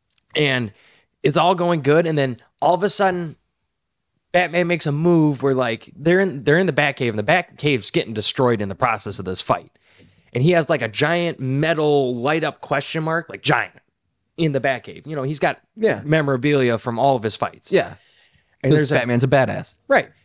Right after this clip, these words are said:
Speaker 1: And there's a giant question mark made out of metal that's lit up, and he, like, cuts a cable to, like, shoot out of the way because he doesn't have his, like, belt. So he, like, cuts it,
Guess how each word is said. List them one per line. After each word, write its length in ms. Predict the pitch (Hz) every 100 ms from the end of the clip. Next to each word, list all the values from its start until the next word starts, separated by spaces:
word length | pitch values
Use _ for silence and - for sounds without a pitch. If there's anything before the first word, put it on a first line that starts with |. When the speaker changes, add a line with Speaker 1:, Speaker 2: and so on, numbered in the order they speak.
| _
Speaker 1:
And 140 | - 151
there's 140 | 156
a 40 | 151
giant 560 | - 156 175 160 -
question 380 | - 277 - 156
mark 180 | 113 120
made 160 | 139
out 80 | 139
of 80 | 131
metal 220 | 160 151
that's 180 | 117 107
lit 220 | 127 135
up, 200 | 143 139
and 180 | 113 123
he, 260 | 117 170 151
like, 240 | 131 101 - _ _ _ _ -
cuts 320 | - 190 -
a 420 | - 135 104 98 - _ -
cable 600 | - 175 139 110 95 - _ _ _ _ _ _ -
to, 100 | 147
like, 220 | 135 107
shoot 420 | - - - 175 -
out 220 | 127 143
of 80 | 131
the 80 | 117
way 400 | 120 135 156 - _ _ _ _ -
because 180 | 123 120
he 60 |
doesn't 200 | 135 120
have 220 | 117 123 110
his, 180 | 101
like, 200 | 101 92
belt. 300 | 95 120 135 - _ - - _ _ -
So 140 | 120
he, 160 | 123 135
like, 200 | 110 - _
cuts 240 | 226 233
it, 180 | 208 -